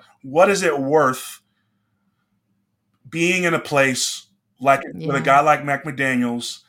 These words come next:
Speaker 1: that you could tell cares about
Speaker 2: Mm-hmm.
Speaker 1: you, is invested in, like, your growth as a man and, like, a leader? It's, like, the stark opposite of Brian Flores, who I'm not sure would have, you know, talked to him when he's getting a cup of coffee in the, in the break room,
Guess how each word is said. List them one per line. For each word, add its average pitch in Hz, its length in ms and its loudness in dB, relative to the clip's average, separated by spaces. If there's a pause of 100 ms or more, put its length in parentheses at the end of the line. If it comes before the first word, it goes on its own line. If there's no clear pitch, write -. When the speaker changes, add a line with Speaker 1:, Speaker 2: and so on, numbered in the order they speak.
(300)
Speaker 1:
that 123 360 -2 (240)
you 143 120 -10
could 131 160 -6
tell 170 200 2
cares 151 340 0
about 123 300 2
Speaker 2:
Mm-hmm. 135 120 -6
Speaker 1:
you, 120 280 -4 (180)
is 147 140 -8
invested 170 520 -2
in, 180 160 0
like, 143 220 2
your 135 240 0
growth 120 720 -2
as 127 160 0
a 113 100 -2
man 120 600 0
and, 113 140 -6
like, 110 180 -4
a 110 80 -8
leader? 120 580 0
It's, 107 180 -10
like, 110 240 -4 (400)
the 131 160 -8
stark 202 380 2
opposite 170 460 2
of 123 200 -2 (260)
Brian - 260 2
Flores, 156 520 -4
who 135 320 -4 (200)
I'm 147 100 -4
not 170 160 2
sure 165 260 0
would 151 160 -2
have, 139 220 -4 (440)
you 151 80 -8
know, 143 220 0
talked 156 340 -2
to 160 100 0
him 156 120 -2
when 139 120 -2
he's 135 120 -6
getting 147 160 -4
a - 40 -14
cup 151 160 -4
of - 80 -14
coffee 147 380 0
in 127 140 -2
the, 120 160 -2
in 131 160 -6
the 123 60 -4
break 123 300 -2
room, 117 380 -4